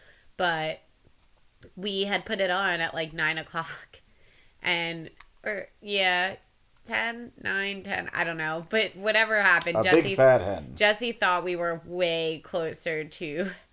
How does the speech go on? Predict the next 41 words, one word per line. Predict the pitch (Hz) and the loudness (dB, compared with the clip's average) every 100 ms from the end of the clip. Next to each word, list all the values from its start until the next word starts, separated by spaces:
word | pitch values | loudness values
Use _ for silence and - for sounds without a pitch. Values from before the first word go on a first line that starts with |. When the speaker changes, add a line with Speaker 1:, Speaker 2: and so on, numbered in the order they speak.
| - | -10
Speaker 2:
Yeah, | 185 - | -6 -6
I | |
did. | 64 69 - | -6 -10 -8
Speaker 1:
to | 208 190 | -2 -2
the, | 180 180 170 170 | 0 0 2 0
uh, | 160 160 160 - _ _ | 0 -2 -6 -20 _ _
Best | 185 165 - - - _ | -4 -4 -6 -16 -20 _
Actor | - 151 - 165 151 | -4 -4 -4 -8 -4
category | 156 156 160 160 156 | -4 -4 -6 -6 -6
than | 156 151 | -6 -8
we | 151 | -10
were. | 147 151 147 143 - 156 175 | -4 -2 0 -2 -4 -8 -12
And | - | -6
I | 170 | -4
was | 160 - | -4 -6
texting | 165 - | -6 -6
my | 160 | -10
mom, | 151 143 139 | -8 -10 -10
and | 143 | -14
she's | 165 165 | -12 -10
like, | 156 - | -10 -8
"Dude, | 143 131 | -10 -8
you're, | 156 | -8
like, | 165 170 - | -8 -10 -8
hours | 139 139 143 | -8 -8 -10
away | 151 139 151 | -8 -6 -6
from | - 190 170 | -6 -6 -2
that." | 160 156 - - - - - - - | -2 -2 -6 -12 -12 -12 -20 -10 -2
Um, | 175 170 170 | 0 0 -4
so | - 220 | 0 2
I | 202 202 208 | 4 6 4
just | 208 254 - | 2 -4 -2
don't | 220 | -2
know | 226 | -2
why | 220 196 | 2 2
I've | 196 | 2
never, | 196 185 185 180 180 170 - - | 0 0 0 0 0 -2 -6 -12
like, | - 180 170 165 165 - _ _ _ | -12 -6 -6 -6 -12 -20 _ _ _
it, | 185 175 - _ | -10 -10 -14 _
you | 196 180 | -8 -4
know | 151 143 135 | -4 -4 -8